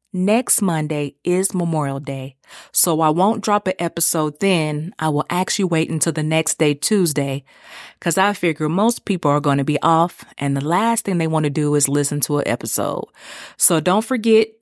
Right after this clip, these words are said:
you won't hear anything next Monday, but for sure at midnight on Tuesday, you will have an episode. With that being said, let's go ahead and jump into today's episode.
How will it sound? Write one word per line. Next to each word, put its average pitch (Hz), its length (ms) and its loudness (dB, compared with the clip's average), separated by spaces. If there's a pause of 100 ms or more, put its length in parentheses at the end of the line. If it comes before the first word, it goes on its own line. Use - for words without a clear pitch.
(140)
you 165 160 -2
won't 190 260 2
hear 214 140 2
anything 208 460 0
next 196 280 0
Monday, 156 520 0
but 147 260 -6
for 160 100 -6
sure 226 300 0
at 226 100 -4
midnight 214 400 0
on 208 160 0
Tuesday, 143 600 0 (320)
you 160 180 -4
will 147 160 0
have 147 320 0
an 156 160 -4
episode. - 640 -6 (1700)
With 190 140 2
that 240 240 0
being 262 180 4
said, 147 540 0 (480)
let's 190 260 2
go 175 200 0
ahead 165 200 -2
and 156 100 -2
jump 151 220 -2
into 156 200 -2
today's 147 380 -2
episode. - 580 -8